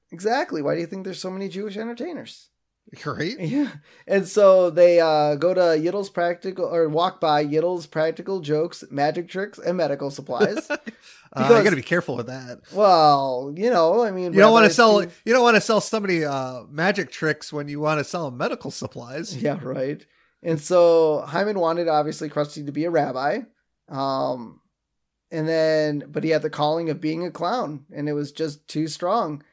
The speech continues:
Speaker 1: And so
Speaker 2: Yep.
Speaker 1: we see a sce-, a scene where he's making fun of his father during, uh, Sunday school,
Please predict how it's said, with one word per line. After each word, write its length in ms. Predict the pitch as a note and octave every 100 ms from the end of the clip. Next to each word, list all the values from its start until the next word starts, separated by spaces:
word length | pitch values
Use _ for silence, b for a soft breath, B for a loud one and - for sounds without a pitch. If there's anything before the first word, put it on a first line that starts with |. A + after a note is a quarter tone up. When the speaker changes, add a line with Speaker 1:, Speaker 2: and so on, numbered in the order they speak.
| b
Speaker 1:
And 140 | - C#3+
so 340 | F3 D#3+ D#3
Speaker 2:
Yep. 280 | D3+ A#2 -
Speaker 1:
we 80 | D#3+
see 240 | C#3+ E3+
a 60 | E3+
sce-, 460 | D#3 - D#3+ D#3 -
a 60 |
scene 420 | D3 - D3+ D#3+
where 220 | D3+ D3+ C#3+
he's 460 | D3 D3 C#3 C3+ _ _ -
making 300 | D3+ F3 D#3
fun 180 | D#3 D#3+
of 80 |
his 180 | D#3+ D3
father 480 | - C3 C3+ D3+ E3+
during, 520 | C#3+ C#3 C#3 C#3+ D3
uh, 160 | C#3+ C#3+
Sunday 380 | C#3 D3 C#3 C#3+
school, 520 | - D#3 F3 A3+